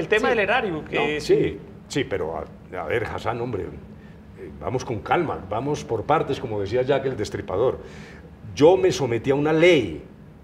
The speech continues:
Speaker 3: Ese costo pro-, proviene de decisiones de carácter legal. Eh, lo que sí me parece como, yo admito que la discusión, si eso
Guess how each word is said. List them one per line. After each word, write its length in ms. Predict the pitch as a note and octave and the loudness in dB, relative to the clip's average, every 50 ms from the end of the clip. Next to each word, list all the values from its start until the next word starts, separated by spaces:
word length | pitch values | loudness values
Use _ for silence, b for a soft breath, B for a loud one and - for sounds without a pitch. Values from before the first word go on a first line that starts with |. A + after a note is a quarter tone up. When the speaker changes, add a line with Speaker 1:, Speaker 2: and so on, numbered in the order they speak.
| - - | -4 2
Speaker 3:
Ese 440 | C3+ D#3 D3 D3+ - F#3 F3+ E3+ C#3 - - | 2 2 4 6 6 8 8 6 6 0 2
costo 400 | - E3+ F3+ - - - F3+ E3+ - | 4 4 4 4 4 2 2 2 4
pro-, 240 | D3 B2+ A2+ A#2 | 2 2 2 0
proviene 460 | G#2+ - - A#2+ A2+ A2+ B2 C#3 D#3 D#3+ | -2 -2 0 0 2 4 4 4 6 6
de 160 | D3+ C3+ A#2 | 4 4 4
decisiones 560 | - A#2 A2 - A2+ G2 - B2+ C#3 D3+ D3 | 2 0 -2 -2 -4 -2 -2 0 0 2 0
de 80 | C#3 B2+ | 0 0
carácter 400 | - G#2 G#2+ A2 A2 D#3 C#3+ A#2+ | 0 -2 -4 -2 -2 -4 -2 -2
legal. 340 | G#2+ F#2 F#2+ D3 D3+ - - - B B B B B B B B B - - | -4 -2 0 -2 -2 -2 -6 -10 B B B B B B B B B -18 -16
Eh, 100 | - F2 D#2 | -16 -12 -10
lo 100 | D#2 D#2+ | -10 -8
que 100 | - F2+ | -8 -8
sí 100 | - - | -4 0
me 100 | C3 D#3+ | 0 0
parece 320 | E3+ F3 C#3+ A2+ G#2 B2 D3+ | 2 2 0 0 0 -2 -4
como, 300 | - D3+ A#2+ F#2+ E2+ - - - A2+ | -4 -4 -6 -6 -8 -10 -12 -4 2
yo 100 | C3+ F3 | 4 4
admito 560 | A3 G#3+ A3 A3+ A#3+ A#3+ - A#3 A3+ A3+ - | 4 4 4 2 2 4 6 6 6 6 4
que 80 | - D#3+ | -2 0
la 140 | C#3 B2+ A#2+ | 0 2 0
discusión, 600 | B2+ A#2+ - - A#2+ - C3 D3 F3 F#3+ F#3 E3+ C3+ | 0 -2 -2 -4 -4 -2 2 4 4 4 4 2 0
si 140 | - C#3 C#3+ | 0 0 0
eso 220 | C3+ - E3 D#3 | 0 0 -2 -2